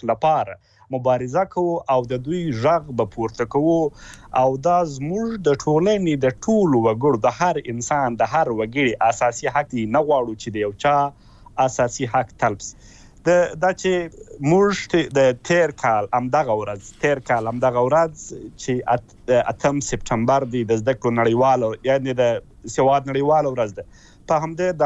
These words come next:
همدې ورځ څخه موږ بیرته خپل کار را پیل کړی. اه، کونړ ته ولاړو، کونړ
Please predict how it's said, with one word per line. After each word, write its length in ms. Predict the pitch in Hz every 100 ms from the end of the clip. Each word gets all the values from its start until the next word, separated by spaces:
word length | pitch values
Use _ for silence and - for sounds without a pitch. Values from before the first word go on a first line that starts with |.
| 135
همدې 260 | 143 139 185 170
ورځ 180 | 143 123 -
څخه 200 | 120 127 123
موږ 140 | 139 123 - - 120
بیرته 300 | 160 165 110 90 - - -
خپل 240 | - 151 -
کار 120 | 131 123 123
را 40 | -
پیل 180 | 147 107
کړی. 140 | - 95 - - - -
اه، 300 | - 123 120 117 -
کونړ 280 | 151 175 202 -
ته 100 | 175
ولاړو، 360 | 160 156 151 131
کونړ 240 | - 135